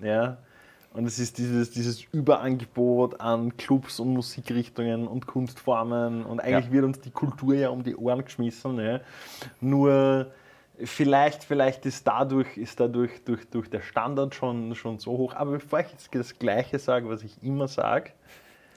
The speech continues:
Speaker 1: ich glaub auch, es ist ein neuer Ansatz, der mir erst letztens gekommen ist. Ich glaub einfach, dass, dass, dass, dass, ein, dass die breite Masse vergessen hat, dass es trotzdem einen Unterschied gibt zwischen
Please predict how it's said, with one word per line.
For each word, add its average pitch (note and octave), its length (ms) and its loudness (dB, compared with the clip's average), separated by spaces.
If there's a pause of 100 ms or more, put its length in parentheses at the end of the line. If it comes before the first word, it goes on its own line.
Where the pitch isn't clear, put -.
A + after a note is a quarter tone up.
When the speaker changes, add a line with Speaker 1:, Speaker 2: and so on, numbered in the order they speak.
(360)
Speaker 1:
ich - 220 -8
glaub A2 400 2
auch, F3+ 180 4 (920)
es A#2+ 140 -6
ist B2 120 -4
ein A#2+ 160 0
neuer A#2 400 2
Ansatz, G#2 560 -6 (560)
der A2+ 100 4
mir G#2+ 120 2
erst G2+ 200 -4
letztens G#2+ 520 -4 (120)
gekommen A2+ 200 -6
ist. - 100 -16
Ich - 160 -18
glaub C3 240 4
einfach, C3+ 300 -4
dass, - 220 -10 (340)
dass, A2 320 -2
dass, - 280 -4 (920)
dass, - 280 0
ein, - 460 -10
dass G#2 140 -12
die - 80 -8
breite G2+ 340 0
Masse A#2+ 380 -2
vergessen B2 560 -2
hat, C3 260 2
dass - 180 -2
es G2+ 60 -4 (320)
trotzdem F3 380 4
einen A#2+ 100 2
Unterschied A#2 600 -6
gibt G#2+ 260 -6
zwischen G2+ 580 -6